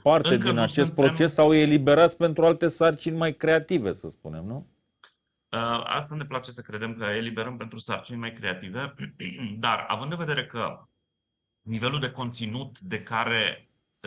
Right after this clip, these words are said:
Speaker 2: pe care, uh, companiile doresc să-l, să-l pună, uh, sau să-l producă este atât de mare,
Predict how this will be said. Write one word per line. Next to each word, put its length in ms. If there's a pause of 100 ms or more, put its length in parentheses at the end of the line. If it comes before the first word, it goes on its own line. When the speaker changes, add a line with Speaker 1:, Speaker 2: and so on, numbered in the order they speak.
(160)
Speaker 2:
pe 100
care, 580
uh, 460
companiile 480
doresc 480
să-l, 380
să-l 260
pună, 500 (320)
uh, 680
sau 220
să-l 200
producă 800
este 340
atât 320
de 140
mare, 680